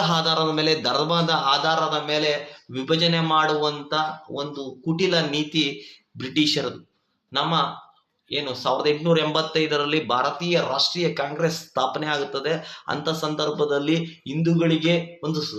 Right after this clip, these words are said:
ಒಂದು ಸಂಘಟನೆ ಇರುವಂಗೆ ನಿಮಗೂ ಮುಸ್ಲಿಮರಿಗೂ ಒಂದು ಸಂಘಟನೆ ಇರಬೇಕು ಅಂತೇಳಿ ಅವರು ಮುಸ್ಲಿಮರಲ್ಲಿ ಒತ್ತಾಯ ಮಾಡುತ್ತಿದ್ದಂಥ ಒಂದು ಸಂದರ್ಭದಲ್ಲಿ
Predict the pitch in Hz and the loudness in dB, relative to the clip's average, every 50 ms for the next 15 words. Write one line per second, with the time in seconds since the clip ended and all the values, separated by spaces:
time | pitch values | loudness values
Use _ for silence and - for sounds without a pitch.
0 | 117 131 131 123 123 120 123 135 147 - - 156 139 151 165 170 165 165 156 151 | -4 -2 -2 -2 -2 -2 -2 -4 -4 -4 -4 -4 0 2 2 2 2 2 2 2
1 | 151 151 151 151 147 143 139 151 160 156 - - - - - 131 151 160 165 160 | 2 2 0 -2 -2 -2 -2 -2 -2 -2 -4 -10 -16 -10 -6 -2 0 2 2 2
2 | 151 147 147 - - 170 170 160 156 151 147 151 151 143 135 - - 143 139 156 | 0 0 -2 -2 0 2 2 4 4 2 2 2 0 0 -2 -4 -4 -2 -2 -2
3 | 156 165 165 160 151 139 139 143 151 147 165 160 151 - - 151 151 147 147 143 | -2 0 0 0 0 0 -2 -4 -2 0 2 2 2 0 0 0 0 0 0 -4
4 | 139 139 - 143 139 151 156 160 151 151 151 147 - - - _ - - 139 143 | -6 -6 -2 0 0 2 2 2 2 2 0 -2 -4 -12 -20 _ -6 -4 -2 -2
5 | 139 135 135 135 131 135 - - 156 165 165 160 151 151 143 139 131 123 127 127 | -2 -4 -4 -6 -8 -10 -8 -4 -2 0 0 0 0 0 -2 0 0 0 -2 0
6 | 127 160 160 160 156 151 147 143 143 135 - 139 135 135 135 135 135 135 131 135 | 0 0 2 2 2 2 0 0 0 -2 -4 -4 -4 -4 -2 -2 -2 -2 -2 -2
7 | 131 127 123 - - 131 120 123 127 135 131 127 123 127 127 123 123 123 123 127 | -4 -6 -8 -4 -4 -4 -2 0 0 -2 -2 -2 -2 -2 -2 -2 -2 -2 -2 2
8 | 139 156 170 165 160 - - | 2 2 2 2 -2 -6 -14